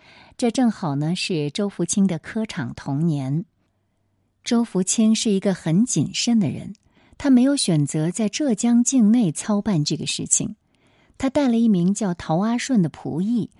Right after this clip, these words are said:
赶去苏州的胥门码头，等候殷如章。那里呢是前往杭州的必经之路。找到了殷如章的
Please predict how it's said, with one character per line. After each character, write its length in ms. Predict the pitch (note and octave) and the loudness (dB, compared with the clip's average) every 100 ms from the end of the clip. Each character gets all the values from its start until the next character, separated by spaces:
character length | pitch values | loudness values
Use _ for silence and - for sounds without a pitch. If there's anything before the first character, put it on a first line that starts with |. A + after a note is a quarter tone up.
| _ - - | _ -20 -4
赶 240 | F3 D#3+ | 0 0
去 180 | - G3+ | 0 -2
苏 260 | - B3 B3 | -2 -4 -2
州 200 | B3+ B3+ | -2 0
的 120 | E3+ | 0
胥 280 | - B3 B3+ | 0 2 4
门 120 | G3+ | 4
码 220 | G#3 A#2+ | 2 -2
头， 380 | - - G#2+ D#3 - _ _ - | -12 -12 -10 -12 -14 _ _ -4
等 260 | F3+ D3+ | 0 0
候 240 | D3+ C4 G3+ | 0 -2 0
殷 180 | G3+ G#3+ | 2 2
如 220 | E3+ F3 | 0 -2
章。 320 | G#3 G3+ G#3+ - _ _ - | -2 -2 -2 -6 _ _ -2
那 160 | C#4+ | 2
里 120 | B3+ F3+ | 4 4
呢 120 | F3+ | 2
是 120 | G3+ | 0
前 220 | - F3 | -2 -2
往 140 | F3 D3 | -2 -4
杭 320 | - C#3+ F3 | -6 -6 -4
州 180 | G#3+ G#3 | -4 -6
的 240 | C3 - - | -6 -10 -6
必 180 | A#3+ | -4
经 260 | F#3+ A3+ A3 | -2 0 0
之 160 | A3+ A#3 | -2 -4
路。 220 | B3 - _ _ _ _ _ _ _ | -4 -8 _ _ _ _ _ _ _
找 220 | - G#3 | 2 4
到 180 | G#3+ C4+ | 4 2
了 160 | A#3+ G3+ | 2 2
殷 200 | B3+ C#4+ | 4 4
如 140 | B3 | 4
章 200 | A#3+ C4+ | 4 4
的 300 | C4 F#3 D3+ | 4 4 0